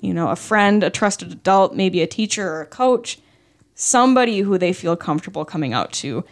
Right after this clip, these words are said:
because, um, you know, that can be a big weight off your shoulders. It's not a bad and dirty secret that you have to keep. It's, it's a part of who you are. It's your authentic self.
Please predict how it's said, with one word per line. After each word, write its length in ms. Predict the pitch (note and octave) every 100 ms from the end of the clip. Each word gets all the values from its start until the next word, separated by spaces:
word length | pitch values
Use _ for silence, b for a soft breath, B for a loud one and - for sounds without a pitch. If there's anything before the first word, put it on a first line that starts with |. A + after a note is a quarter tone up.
| b b
because, 640 | - - - C#3 D3+ - -
um, 320 | - - - - -
you 80 |
know, 180 | E3+ C#3+
that 200 | - D#3+
can 160 | - F#3
be 240 | D#3+ E3 -
a 120 | E3
big 220 | D#3+ E3+ D#3+
weight 200 | E3 E3+
off 180 | E3+
your 80 | -
shoulders. 580 | F3 E3 E3+ E3+ E3+ - b b b b _ _ _ _ -
It's 220 | F#3 -
not 360 | F#3 F3+ F3 - _ _ _
a 80 | F#3
bad 380 | F#3 E3 E3+ E3
and 120 | F3
dirty 280 | E3+ E3+ E3+
secret 640 | - F3 - D#3+ D3 - _ _ _ _ _
that 120 | F3
you 100 | B2+
have 140 | F3 -
to 80 | E3+
keep. 360 | D3+ D3 C#3+ -
It's, 520 | D#3 - - - - _ _ _
it's 360 | - B2 F3+
a 40 | E3+
part 280 | - G#3+ G3
of 100 | -
who 120 | G3
you 200 | F3+ F3+
are. 240 | E3+ E3+
It's 160 | - -
your 100 | D3+
authentic 480 | D#3+ - E3+ - -
self. 480 | - D#3+ D#3 -